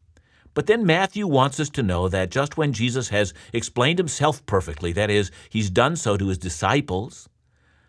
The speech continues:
so that they both understand and they believe, it's still true that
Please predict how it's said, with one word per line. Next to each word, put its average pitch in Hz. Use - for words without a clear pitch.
so -
that 120
they 131
both 127
understand 127
and 117
they 135
believe, 95
it's 131
still 175
true 107
that 104